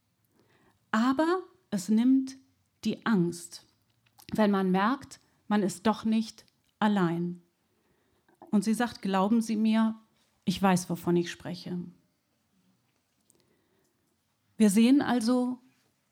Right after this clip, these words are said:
wir sind nicht machtlos. Es gibt für jeden von uns die Möglichkeit, an irgendeiner Stelle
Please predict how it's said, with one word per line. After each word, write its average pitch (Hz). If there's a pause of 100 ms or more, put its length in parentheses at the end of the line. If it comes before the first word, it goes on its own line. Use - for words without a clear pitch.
(200)
wir 202
sind 226
nicht - (340)
machtlos. - (1080)
Es -
gibt 269
für 254
jeden 269
von 285
uns 220
die 214
Möglichkeit, 240 (560)
an 233
irgendeiner 269
Stelle 202